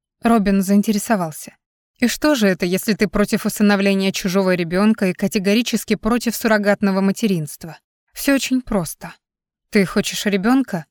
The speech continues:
Так почему бы тебе его не завести?» В пространстве между нами повисла тишина. Робин явно пытался понять, что именно я только что ему сказала. «Завести ребёнка мне?» Он сдвинул брови ещё сильнее.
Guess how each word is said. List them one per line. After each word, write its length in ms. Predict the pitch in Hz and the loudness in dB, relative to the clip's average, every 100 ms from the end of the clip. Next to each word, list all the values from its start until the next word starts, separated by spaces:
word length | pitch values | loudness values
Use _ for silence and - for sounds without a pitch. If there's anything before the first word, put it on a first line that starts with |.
| _ _ | _ _
Так 160 | - - | -8 -2
почему 360 | 226 - 262 | -2 2 4
бы 100 | 254 | 2
тебе 260 | 226 208 220 | 2 2 2
его 280 | 202 220 220 | 2 2 2
не 160 | 196 | 2
завести?» 600 | 180 202 202 - - 165 _ _ _ _ _ _ | 2 0 -2 -6 -10 -12 _ _ _ _ _ _
В 140 | - | -8
пространстве 680 | - 202 - 254 254 - 208 | -2 0 0 2 2 2 4
между 360 | 214 214 202 220 | 4 4 4 4
нами 260 | 247 226 | 6 4
повисла 480 | 208 208 208 - 196 | 4 0 0 -2 -6
тишина. 540 | - - 202 170 147 - _ _ _ _ | -6 -6 -4 -4 -6 -14 _ _ _ _
Робин 380 | 220 226 202 214 | 0 2 4 4
явно 340 | 214 233 220 208 | 4 4 4 2
пытался 460 | - 214 208 214 | 0 0 0 -2
понять, 340 | - 214 220 - | 0 2 2 0
что 220 | - 233 | -4 -4
именно 500 | - 262 226 175 170 | 0 4 4 2 -2
я 160 | 175 | -4
только 300 | 170 180 - | -4 -4 -4
что 180 | 160 - | -8 -6
ему 260 | 170 170 170 | -4 -4 -4
сказала. 540 | - 190 165 156 147 - _ _ _ _ - | -4 -6 -6 -8 -12 -20 _ _ _ _ -6
«Завести 520 | 175 175 175 - 196 | -4 -4 -4 -4 -4
ребёнка 500 | 175 160 196 247 - | -2 -2 -2 -2 -4
мне?» 400 | 170 170 180 269 - _ _ _ _ _ - | -4 0 0 -2 -4 _ _ _ _ _ 0
Он 140 | 214 | 2
сдвинул 440 | 208 196 226 208 196 | 2 2 4 4 2
брови 280 | 220 202 | 0 0
ещё 300 | 208 214 - | 0 -2 -4
сильнее. 540 | 175 - 165 156 147 | -6 -6 -6 -6 -8